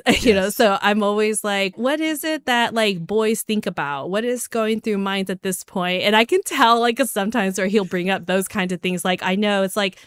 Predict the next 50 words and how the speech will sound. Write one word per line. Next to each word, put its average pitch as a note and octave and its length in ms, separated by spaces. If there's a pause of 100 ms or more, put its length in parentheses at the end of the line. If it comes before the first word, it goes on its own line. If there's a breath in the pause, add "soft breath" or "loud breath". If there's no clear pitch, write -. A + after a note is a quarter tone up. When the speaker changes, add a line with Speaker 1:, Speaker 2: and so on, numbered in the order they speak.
(160 soft breath)
Speaker 1:
definitely A3+ 380
not G#3+ 240
the G#3 80
most G3+ 360
politically G3 520
correct, F#3+ 360
and G3 80
I F#3 40
would F#3 160
never, G3 380 (120)
<laughs> - 140
like, B3+ 160 (500 loud breath)
I A3+ 100
would A#3 140
never A3 300
Speaker 2:
<laughs> G#3 180
Speaker 1:
advocate G#3+ 440
if F#3+ 100
I G3 80
had G3+ 200
sons G3+ 480
<laughs> - 20
to D#4+ 100
have, A3+ 340
like, F#3+ 200
done G3 200
anything F#3+ 280
like F#3 200
this, F3+ 240
but F3+ 320
it G3 140
is B3 160
what C#4 140
it A3+ 120
is. G3 200
This G#3+ 120
is G#3+ 120
just A#3 260
what B3 160
teenage A3 320
boys G3 180
go F3 140
through, - 180
so - 220 (360 soft breath)
I G3+ 100
full, A3 380
full B3 120
empathy. G3+ 400 (140)
<laughs> - 320
Speaker 2:
Exactly. A2 840